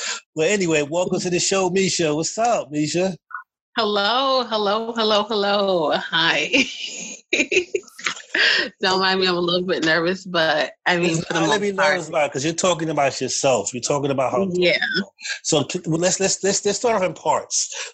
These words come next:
Speaker 1: We're gonna talk about the
Speaker 2: Mm-hmm.
Speaker 1: cake. We can talk about, we're gonna talk about the art and the cakes. Let's do that. Go for it.
Speaker 2: Yes. Um, okay, so I, I'll start out with the cake.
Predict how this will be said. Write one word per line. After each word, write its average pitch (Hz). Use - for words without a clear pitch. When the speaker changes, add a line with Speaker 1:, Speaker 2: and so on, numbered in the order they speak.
Speaker 1:
We're 160
gonna 190
talk 165
about 147
the -
Speaker 2:
Mm-hmm. 214
Speaker 1:
cake. 262
We 170
can 180
talk 202
about, 180
we're 160
gonna 185
talk 196
about 180
the 170
art 156
and 147
the 143
cakes. 131
Let's -
do 160
that. 104
Go -
for 190
it. 190
Speaker 2:
Yes. 190
Um, 208
okay, 196
so 180
I, 190
I'll 208
start 226
out 208
with 196
the 262
cake. 170